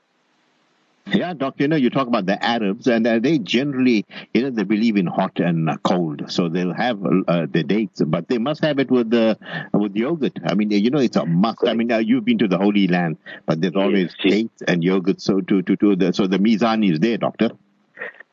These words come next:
Speaker 2: Gee, yeah. Uh, again, you know, yogurt is healthy because it contains, uh,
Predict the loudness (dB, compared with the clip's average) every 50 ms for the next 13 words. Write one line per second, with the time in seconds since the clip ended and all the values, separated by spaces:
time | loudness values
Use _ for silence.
0 | -2 0 2 2 2 2 2 2 2 2 0 -4 -10 -12 -12 -12 _ _ -2 -2
1 | -2 -2 -2 -2 0 0 0 2 2 0 2 2 2 2 4 4 4 4 4 2
2 | 2 0 0 2 2 4 4 4 2 0 -2 0 0 0 0 2 0 0 0 0
3 | -2 0 0 0 0 0 0 0 0 -2 0 -4 -6 -4 -2 -2 -2 -2 0 0
4 | 2 2 2 0 -2 -6 -8 -10 -10 -10 -10 -10 -10 -12 -10 _ -2 -2 0 0
5 | 0 -2